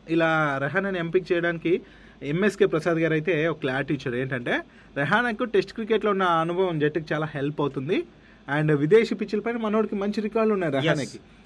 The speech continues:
Speaker 1: So, అది చాలా హెల్ప్ అవ్వచ్చు. So, సీనియర్ ఆటగాళ్ళు, ఆ, అండగా ఉన్న యువ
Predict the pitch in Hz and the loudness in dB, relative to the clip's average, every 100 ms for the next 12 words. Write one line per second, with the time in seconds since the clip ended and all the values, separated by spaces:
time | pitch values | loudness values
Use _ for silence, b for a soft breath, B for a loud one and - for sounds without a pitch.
0 | - - 233 185 220 220 202 214 214 202 | -6 -2 0 0 0 2 4 6 6 6
1 | 170 175 185 190 190 180 185 - 262 180 | 4 2 2 4 4 4 2 0 -4 -4
2 | B B - 196 175 160 185 220 214 202 | B B -6 0 0 0 -2 0 2 2
3 | 190 202 202 196 190 180 - - - - | 2 6 6 6 4 2 -2 -14 -20 -16
4 | - 151 151 147 156 185 185 175 165 151 | -6 -2 0 -2 -2 -2 -2 -2 0 2